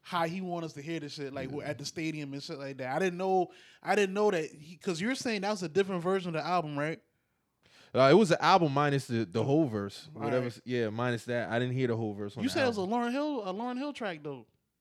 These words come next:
Speaker 1: See, I didn't, I didn't, I didn't hear that at,
Speaker 2: That
Speaker 1: um,
Speaker 2: shit hard.
Speaker 1: See, I didn't hear
Speaker 2: He
Speaker 1: that.
Speaker 2: sampled, um, um, that thing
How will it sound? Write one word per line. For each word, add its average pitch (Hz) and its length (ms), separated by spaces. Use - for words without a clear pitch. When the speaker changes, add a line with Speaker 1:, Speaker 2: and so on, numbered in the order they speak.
Speaker 1:
See, 185 220
I 180 160
didn't, 190 160
I 185 80
didn't, 208 260
I 196 80
didn't 220 160
hear 226 140
that 185 160
at, 143 160
Speaker 2:
That 151 220
Speaker 1:
um, 147 60
Speaker 2:
shit 156 140
hard. 135 500
Speaker 1:
See, 185 360
I 156 80
didn't 156 160
hear 185 80
Speaker 2:
He 175 60
Speaker 1:
that. 139 40
Speaker 2:
sampled, 156 540
um, 135 680
um, 110 60
that 123 240
thing 113 260